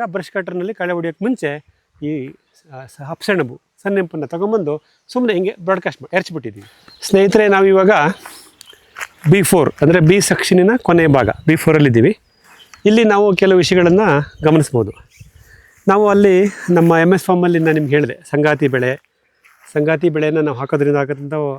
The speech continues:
ಪರಿಣಾಮಗಳು, ಉಪಯೋಗಗಳು ನಾನು ಡೀಟೇಲಾಗಿ ಹೇಳಿದ್ದೀನಿ. ಆ, benefit of growing companion species adjacent to our grid plant ಅಂತ. ಇಲ್ಲೇನು ಮಾಡಿದ್ದೀನಿ, ಅದೇ ಕಾರ್ಯಕ್ರಮ ಇಲ್ಲಿ, ಇಲ್ಲಿ, ಆ,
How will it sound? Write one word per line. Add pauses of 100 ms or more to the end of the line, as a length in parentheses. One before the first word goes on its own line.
(340)
ಪರಿಣಾಮಗಳು, (500)
ಉಪಯೋಗಗಳು
ನಾನು
ಡೀಟೇಲಾಗಿ
ಹೇಳಿದ್ದೀನಿ. (760)
ಆ,
benefit
of (360)
growing (200)
companion (100)
species (840)
adjacent
to
our (380)
grid
plant
ಅಂತ. (720)
ಇಲ್ಲೇನು
ಮಾಡಿದ್ದೀನಿ,
ಅದೇ
ಕಾರ್ಯಕ್ರಮ
ಇಲ್ಲಿ,
ಇಲ್ಲಿ, (920)
ಆ,